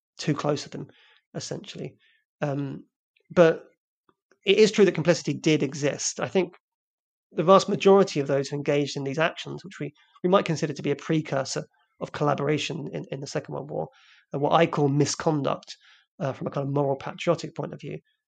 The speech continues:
I think most of them probably were doing it for, for self-centered reasons. It's about gaining access to power, uh, a better situation, access to resources, sometimes even just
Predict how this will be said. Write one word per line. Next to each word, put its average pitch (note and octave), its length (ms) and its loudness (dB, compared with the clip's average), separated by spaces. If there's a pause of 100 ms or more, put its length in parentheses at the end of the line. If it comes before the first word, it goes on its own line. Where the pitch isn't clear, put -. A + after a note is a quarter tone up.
(420)
I A3 80 2
think G#3+ 180 2
most F#3 200 8
of F#3 40 -2
them E3+ 100 2
probably D#3+ 280 2
were F3+ 220 4
doing C3 200 0
it - 120 -4
for, D3+ 160 -10 (100)
for - 80 -8
self-centered C#3 600 -4 (640)
reasons. C#3+ 460 -2
It's - 140 -6
about D3 340 4 (380)
gaining C#3 220 2
access C#3 280 -10
to - 80 -6
power, D#3+ 540 4 (520)
uh, C#3+ 220 -2
a - 100 -2
better - 300 2
situation, D3+ 1040 -2 (140)
access D3+ 280 -8
to C#3 120 -10
resources, D3+ 880 0 (520)
sometimes G#3 480 0
even G3 280 0
just - 280 -2